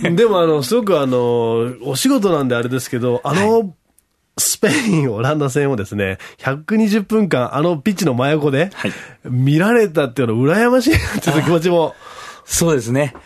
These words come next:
Speaker 2: あの両チームは、あの、私、予選リーグと、まあ、あと決勝トーナメントで、
Speaker 1: はい。
Speaker 2: 両方とも担当していたので、
Speaker 1: そうですね。
Speaker 2: あの両チームに関しては非常に思い入れも深かったですし、
Speaker 1: うん。
Speaker 2: えー、特にスペインは、
Speaker 1: うん。
Speaker 2: あの、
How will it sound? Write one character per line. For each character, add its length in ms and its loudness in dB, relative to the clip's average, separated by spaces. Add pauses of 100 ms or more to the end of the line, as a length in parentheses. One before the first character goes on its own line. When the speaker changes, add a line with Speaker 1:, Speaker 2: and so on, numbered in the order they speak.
(160)
Speaker 2:
あ 120 -2
の 120 0
両 180 2
チ 160 -2
ー 20 2
ム 60 2
は、 60 0
あ 40 0
の、 220 0
私、 360 -4
予 40 0
選 260 -2
リ 200 0
ー 140 0
グ 100 -2
と、 240 -4
ま 100 -2
あ、 40 -2
あ 40 -2
と 140 -6
決 160 -4
勝 120 -8
ト 120 -4
ー 20 0
ナ 80 -2
メ 140 0
ン 20 0
ト 100 0
で、 60 0
Speaker 1:
は 140 -2
い。 140 -10
Speaker 2:
両 200 -2
方 80 -2
と 100 -4
も 120 -2
担 200 0
当 200 -2
し 80 -8
て 80 0
い 40 0
た 60 2
の 80 2
で、 60 0
Speaker 1:
そ 80 -2
う 20 2
で 220 0
す 300 -4
ね。 60 -20
Speaker 2:
あ 140 -2
の 140 0
両 140 -2
チ 100 -4
ー 20 0
ム 60 2
に 40 0
関 160 -2
し 40 -4
て 60 -4
は 20 -2
非 120 -8
常 120 0
に 80 2
思 140 0
い 20 0
入 60 0
れ 40 0
も 80 -2
深 160 -6
か 80 -6
っ 80 -10
た 140 -8
で 80 -6
す 80 -6
し、 200 -6
Speaker 1:
う 40 -2
ん。 260 -2 (400)
Speaker 2:
え 880 -6
ー、 80 -16
特 220 -4
に 320 -2 (580)
ス 160 -8
ペ 120 0
イ 100 2
ン 300 -2
は、 240 -6 (100)
Speaker 1:
う 40 -4
ん。 200 -4 (260)
Speaker 2:
あ 160 -6
の、 680 -8